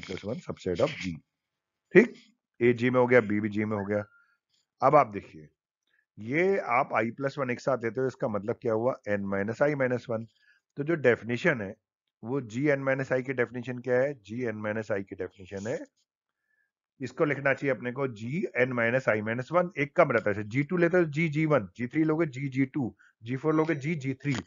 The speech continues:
तो जैसे जीएन minus I लिया तो एक और घटाओगे, N minus I minus वन। तो इसके एलिमेंट कैसे होना चाहिए, इसके एलिमेंट होना चाहिए B इनवर्स A इनवर्स B A, B इनवर्स A इनवर्स B A,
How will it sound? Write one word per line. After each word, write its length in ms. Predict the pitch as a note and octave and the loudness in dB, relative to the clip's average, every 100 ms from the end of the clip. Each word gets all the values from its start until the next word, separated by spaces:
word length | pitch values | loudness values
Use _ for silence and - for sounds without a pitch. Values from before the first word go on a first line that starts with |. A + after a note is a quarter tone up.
| _ - - _ _ _ - | _ -20 -20 _ _ _ -8
तो 60 | |
जैसे 280 | B2+ C3+ E3 | -2 2 2
जीएन 280 | C#3+ D#3 C#3+ | 0 2 2
minus 280 | C#3+ D3+ D3+ | 2 2 4
I 120 | C3+ | 2
लिया 160 | B2+ D3 | 2 0
तो 60 | |
एक 160 | C#3+ C#3+ | 0 4
और 100 | F#3 | 6
घटाओगे, 400 | E3 D3+ B2+ B2 B2 | 6 4 2 -2 -6
N 100 | A#2 | -4
minus 240 | A#2 B2+ | -4 0
I 80 | A2 G2 | -2 -2
minus 300 | F2+ B2+ - - | -6 -10 -12 -20
वन। 60 | - - - - - _ _ _ _ _ - | -20 -20 -20 -20 -20 _ _ _ _ _ -4
तो 80 | D#3 | -4
इसके 200 | D#3+ F3 | -2 -2
एलिमेंट 300 | E3 E3 D#3 | 0 -2 0
कैसे 220 | D3+ D#3+ | 0 0
होना 180 | D3+ D3 | -2 -4
चाहिए, 340 | C#3+ C3+ C#3 - _ _ _ _ | -4 -6 -8 -12 _ _ _ _
इसके 280 | B2+ A#2+ D#3 | -14 -12 -6
एलिमेंट 340 | C#3 B2+ A#2+ A2 | -4 -2 -4 -4
होना 180 | G2+ F#2+ | -6 -6
चाहिए 520 | G2+ F#2+ G2 B2 G3 - _ _ - G2 F#2+ | -8 -6 -2 -2 -2 -8 _ _ -14 -10 -2
B 100 | C#3+ F3+ | 0 4
इनवर्स 500 | D3+ A#2 A#2+ C#3+ D3 - _ - | 4 8 10 10 6 -14 _ -6
A 120 | B2+ D3 C3+ | -4 -4 -6
इनवर्स 520 | G#2+ G#2 G#2+ A#2 _ A2+ | -8 -2 0 0 _ -12
B 100 | A#2 G#2 B2 | -6 -6 -4
A, 120 | C3+ A2+ - _ _ _ _ _ | -2 -2 -4 _ _ _ _ _
B 300 | A#2 A#2+ C#3 | -10 -6 -6
इनवर्स 420 | A#2+ A#2 B2+ C#3 | -4 -2 -2 -2
A 180 | - G#2+ | -12 -10
इनवर्स 260 | G#2 G2+ G2+ G2+ | -8 -6 -8 -8
B 180 | G2 G2 | -10 -4
A, 20 | C3+ | -4